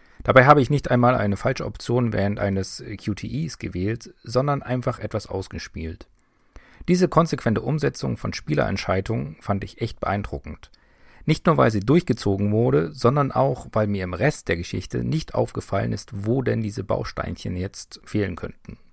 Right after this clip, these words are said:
Es wird natürlich erwartungsgemäß die Frage behandelt, ob man Maschinen ein eigenes Bewusstsein zusprechen darf und welche Konsequenzen daraus entstehen.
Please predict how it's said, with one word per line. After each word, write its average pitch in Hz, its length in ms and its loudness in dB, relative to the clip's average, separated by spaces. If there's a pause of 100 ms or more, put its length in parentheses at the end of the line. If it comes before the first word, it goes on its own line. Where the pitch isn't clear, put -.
(140)
Es - 240 -2
wird 110 160 6
natürlich 110 360 2
erwartungsgemäß 101 840 2
die - 80 -6
Frage 110 340 0
behandelt, 104 520 2 (380)
ob - 200 4
man 143 120 6
Maschinen 117 480 2
ein - 200 -8
eigenes 117 320 -4
Bewusstsein 104 600 -4
zusprechen - 600 -8
darf 101 580 -2 (220)
und 98 520 -2
welche 117 260 2
Konsequenzen 120 680 -2
daraus 80 300 -2
entstehen. 80 500 -8